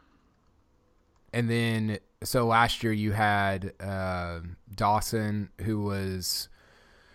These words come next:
I think, recruited by Boynton, but what, he, Boynton was not the head coach when he came in,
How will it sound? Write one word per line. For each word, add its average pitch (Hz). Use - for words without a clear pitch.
I -
think, 127
recruited 147
by 110
Boynton, 104
but 98
what, 110
he, 113
Boynton 120
was 113
not 113
the 110
head 101
coach 110
when 104
he 98
came 101
in, 95